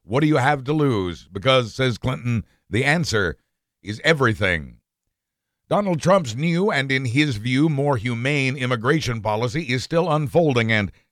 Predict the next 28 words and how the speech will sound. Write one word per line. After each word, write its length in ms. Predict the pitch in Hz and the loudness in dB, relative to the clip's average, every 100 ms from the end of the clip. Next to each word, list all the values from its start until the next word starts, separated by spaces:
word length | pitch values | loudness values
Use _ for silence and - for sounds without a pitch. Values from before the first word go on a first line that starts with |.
| - | -6
changing 540 | 208 180 120 101 76 | -2 0 2 0 -2
day 220 | 82 113 | 2 4
to 80 | 98 | 4
day. 460 | 104 113 92 82 69 _ _ _ _ _ | 4 6 6 4 0 _ _ _ _ _
The 100 | 98 | -2
week 180 | 180 151 | -2 -2
began 400 | 110 147 208 127 | -2 0 2 0
on 160 | 123 | -2
Sunday 440 | 120 185 226 131 101 | -2 -2 0 0 0
with 120 | 110 | 0
indications 600 | 151 127 131 131 123 110 | -2 -2 -4 -6 -8 -8
Trump 260 | - 170 127 | -2 -2 -2
was 160 | 107 | -2
softening 540 | 147 170 180 147 104 101 | 2 4 2 0 -2 -2
his 180 | 113 | 0
immigration 540 | 127 117 120 117 107 104 | 0 2 2 2 0 -6
stance 420 | - 127 98 95 | -2 -2 -2 -4
and 140 | 107 | -4
backing 340 | 127 139 135 120 | 0 0 -2 -4
away 300 | 120 170 131 | 0 0 0
from 140 | 113 | -4
the 100 | 117 | -4
outright 420 | 131 127 127 127 | -4 0 -2 -2
deportation 720 | 107 131 139 120 147 165 117 110 | -6 -6 -4 -4 -2 -2 -2 -2
of 80 | 110 | -2
eleven 560 | 107 143 127 123 107 | -2 -2 -2 -6 -6
million 480 | 135 143 117 107 101 | -2 0 2 0 0
people. 540 | 131 160 95 98 87 | -2 -4 -2 0 -2